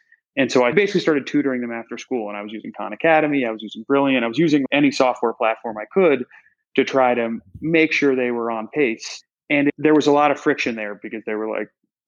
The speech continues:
"Fuck you, Dad. Like, I just finished school and now you're gonna make me do more school." And so I was really failing at something that I thought was really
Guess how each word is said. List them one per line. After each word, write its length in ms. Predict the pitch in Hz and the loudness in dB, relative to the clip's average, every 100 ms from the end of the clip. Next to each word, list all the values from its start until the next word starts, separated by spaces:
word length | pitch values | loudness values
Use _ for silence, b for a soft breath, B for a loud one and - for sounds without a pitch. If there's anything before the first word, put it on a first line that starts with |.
| - | -16
"Fuck 400 | - - 165 - | -6 0 0 2
you, 140 | 139 | 2
Dad. 260 | 104 95 98 | 2 0 -2
Like, 140 | 107 | 0
I 80 | 123 | 0
just 180 | 123 - | -2 -2
finished 300 | 127 123 - | -2 -2 -2
school 260 | 113 - | -6 -6
and 60 | 107 | -2
now 160 | 110 107 | -2 0
you're 140 | 107 | -2
gonna 120 | 107 | -4
make 240 | 110 113 113 | 0 0 0
me 80 | 107 | -4
do 120 | 110 | -4
more 220 | 98 123 | -2 -2
school." 400 | - 165 165 - b b b _ | 0 2 2 -2 b b b _
And 160 | - 143 | 0 2
so 540 | 147 135 127 127 - _ _ - | 2 2 2 0 -4 _ _ -4
I 180 | 143 151 | 0 2
was 260 | 147 131 147 | 2 0 -2
really 220 | 143 127 | -2 -2
failing 880 | - - 135 139 135 120 110 107 107 _ _ _ - | -4 -4 -2 -2 -4 -6 -8 -12 -14 _ _ _ -10
at 140 | - | -2
something 240 | 180 175 | 2 4
that 100 | 151 | 4
I 60 | 139 | 2
thought 220 | - 151 | 2 2
was 120 | 135 | 0
really 380 | 120 135 131 117 | 0 0 0 -2